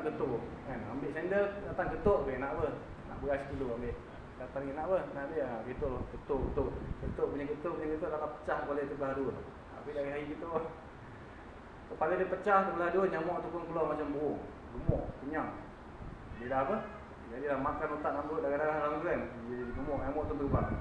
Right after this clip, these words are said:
Sempang. Lepas nyamuk tu dah keluar, Allah hantar malaikat tanya kita, "Wahai nyamuk, kau telah berjasa kepada Allah Ta'ala. Allah Ta'ala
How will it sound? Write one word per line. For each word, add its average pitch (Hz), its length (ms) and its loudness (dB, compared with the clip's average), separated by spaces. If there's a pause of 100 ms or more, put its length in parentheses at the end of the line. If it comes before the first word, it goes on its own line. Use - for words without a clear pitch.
(340)
Sempang. 151 400 0 (1300)
Lepas 135 240 -4
nyamuk 143 320 0
tu 156 80 0
dah 143 80 2
keluar, 185 360 2 (200)
Allah 139 240 -2
hantar 143 160 0
malaikat 135 320 0 (160)
tanya 139 200 0
kita, 135 200 -2
"Wahai 269 240 -2
nyamuk, - 280 0 (840)
kau 139 160 0
telah 135 160 0
berjasa 131 560 0 (640)
kepada 131 240 -2
Allah 127 160 0
Ta'ala. 135 300 2 (100)
Allah 131 160 2
Ta'ala 139 380 4